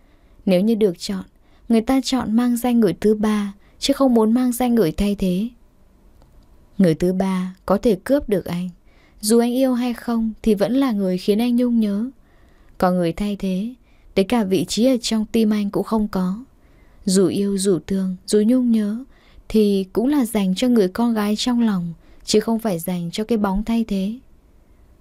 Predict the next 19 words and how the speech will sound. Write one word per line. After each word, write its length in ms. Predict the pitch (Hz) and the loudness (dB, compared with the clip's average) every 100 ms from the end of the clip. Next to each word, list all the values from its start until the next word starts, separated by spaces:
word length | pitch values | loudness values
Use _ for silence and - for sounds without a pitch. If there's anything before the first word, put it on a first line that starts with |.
| - | -20
"Hạo, 380 | - 214 196 180 180 _ - - - | -8 -4 -4 -6 -12 _ -20 -20 -4
có 120 | 202 | 0
bao 160 | 226 226 | 2 2
giờ 100 | 208 | 2
anh 120 | 196 | 0
xem 240 | - 226 | -2 -2
em 220 | 226 220 | 0 0
là 100 | 214 | 0
người 180 | 196 190 | 2 2
thay 200 | 190 214 | 2 0
thế 220 | 214 202 | 0 0
của 160 | 220 190 | 2 0
cô 160 | 190 208 | 2 2
ấy 160 | 196 | 2
chưa?" 240 | 196 226 220 220 _ _ _ _ _ _ _ - | 0 -2 -2 -6 _ _ _ _ _ _ _ -10
Anh 120 | - 185 | -4 0
không 220 | 196 185 | 0 0
trả 240 | - 190 | -2 -4
lời, 300 | 165 165 156 | -2 -4 -6